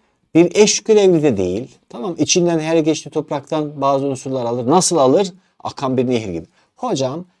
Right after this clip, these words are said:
zarf tümlecinden sonra virgül getirmiş. Getirebilir yani. Tamam mı? Her medeni milletin konuşma ve yazı dili karşılaştığı medeniyetlerine alımı doludur. Ne hocam? Yazı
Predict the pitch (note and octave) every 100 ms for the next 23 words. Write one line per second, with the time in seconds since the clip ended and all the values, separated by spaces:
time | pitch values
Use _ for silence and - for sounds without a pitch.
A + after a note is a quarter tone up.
0 | _ - D#3 D#3+ A3+ A3 - A3+ G3 D3
1 | B2 A2 G#2 F#2+ E3+ F#3 F#3+ F3 C3 G2
2 | - A#2 - - B3+ D4 - A#3 G#3+ F3
3 | A#2+ F2 E2+ F2 D#2 _ _ - _ _
4 | A3 C4+ G#3 - _ _ - _ - -
5 | A#3+ A#3+ A3 A3+ A3 G#3+ G#3 G#3+ G3 F#3+
6 | G3+ G3 F#3 E3+ E3 E3+ A3 A3+ - D#3
7 | F3 D#3+ E3+ E3+ E3+ D#3 E3 E3+ E3+ E3
8 | E3 D#3+ E3 D#3+ D#3+ D#3 C#3+ F3 C#3 C3+
9 | D3 D3 B2 B2 C3 C3 - B2 A#2+ C3